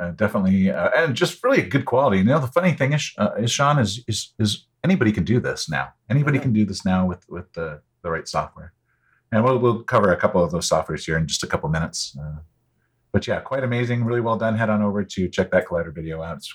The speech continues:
Speaker 1: it's, and they actually ha-, the whole thing's amusing. I mean, it's a comedy show, so
Speaker 2: Look how big
Speaker 1: um,
Speaker 2: Jeff Do-, <laughs> or Downey Junior looks in that scene.
Speaker 1: Uh, oh, it's
Speaker 2: Yeah.
Speaker 1: awesome. Here,
Speaker 2: Yeah.
Speaker 1: check, check out. Uh, yeah,
Speaker 2: So
Speaker 1: look at
Speaker 2: go
Speaker 1: his
Speaker 2: ahead,
Speaker 1: head.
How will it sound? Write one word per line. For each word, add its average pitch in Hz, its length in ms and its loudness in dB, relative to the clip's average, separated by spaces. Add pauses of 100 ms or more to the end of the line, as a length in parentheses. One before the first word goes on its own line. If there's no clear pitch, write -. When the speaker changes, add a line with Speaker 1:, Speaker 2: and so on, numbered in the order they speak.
Speaker 1:
it's, - 220 -10 (100)
and 143 100 2
they 202 120 2
actually 139 320 2
ha-, 117 160 0 (100)
the 92 140 -2
whole 156 200 0
thing's 117 220 2
amusing. 85 380 0
I - 20 -6
mean, 92 120 -2
it's 92 120 -4
a 101 60 -8
comedy 104 320 2
show, 78 320 -4 (400)
so 76 320 -10 (120)
Speaker 2:
Look - 200 -14
how 311 80 -2
big 147 220 4
Speaker 1:
um, 123 40 -6
Speaker 2:
Jeff 113 320 2
Do-, 101 120 -6
<laughs> 113 260 -6
or 120 200 0 (640)
Downey 117 300 2
Junior 113 260 0
looks 104 280 -4 (340)
in 101 120 -4
that 104 180 -2
scene. 104 300 -4 (580)
Speaker 1:
Uh, - 160 -2 (240)
oh, 135 140 4
it's 113 100 0
Speaker 2:
Yeah. 127 80 2
Speaker 1:
awesome. 120 460 2
Here, 113 240 4
Speaker 2:
Yeah. 101 80 -2
Speaker 1:
check, 131 260 0
check 135 240 2
out. 117 280 2
Uh, 90 220 4 (2000)
yeah, 95 220 0 (220)
Speaker 2:
So - 120 -4
Speaker 1:
look 120 80 -2
at 127 80 2
Speaker 2:
go 123 60 4
Speaker 1:
his 107 120 2
Speaker 2:
ahead, 101 220 4
Speaker 1:
head. 170 200 -4